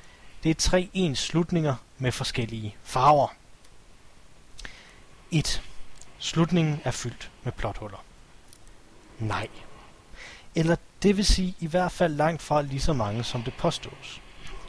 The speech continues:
Hvis man ser på den Google Docs-liste, der flyder rundt,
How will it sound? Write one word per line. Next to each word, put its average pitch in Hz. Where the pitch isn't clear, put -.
Hvis -
man 165
ser 220
på 185
den 196
Google 208
Docs-liste, 143
der 131
flyder 110
rundt, 165